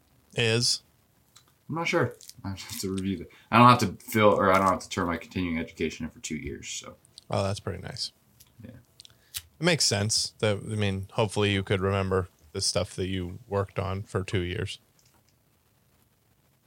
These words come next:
Speaker 2: Hopefully. Kind of forgot it all already.
Speaker 1: Yeah, that's kinda how it is, though, huh?
Speaker 2: Yeah.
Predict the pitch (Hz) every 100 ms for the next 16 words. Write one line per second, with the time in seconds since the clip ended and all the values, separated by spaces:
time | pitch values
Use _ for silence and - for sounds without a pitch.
0 | - 175 - 90 87 - 139 120 85 95
1 | 101 85 82 82 92 82 - - - -
2 | - _ - 127 123 120 120 - 165 139
3 | 120 107 120 87 - 87 - 123 139 _
4 | _ _ 90 87 82